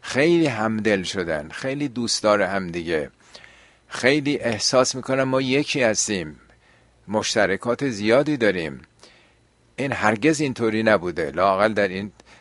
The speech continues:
دو دهه که بنده اینجا هستم اصلاً یک چنین احساسی رو هرگز ندیده بودم، اصلاً قابل مقایسه نیستش.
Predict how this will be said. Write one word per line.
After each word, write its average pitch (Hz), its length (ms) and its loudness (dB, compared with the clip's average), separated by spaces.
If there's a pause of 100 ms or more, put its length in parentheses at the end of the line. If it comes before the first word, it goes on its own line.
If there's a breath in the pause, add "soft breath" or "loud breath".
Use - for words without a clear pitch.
(120 loud breath)
دو 98 120 -4
دهه 92 300 -2
که 98 160 -6
بنده 87 300 -4
اینجا 85 240 -6
هستم 104 320 -4
اصلاً 104 380 -4
یک 104 460 -4
چنین 92 380 -8
احساسی 101 500 -4
رو 104 100 0
هرگز 104 600 -2
ندیده 98 320 -2
بودم، 80 340 -8
اصلاً 123 400 -6
قابل 98 300 -2
مقایسه 82 480 -6
نیستش. 156 460 -12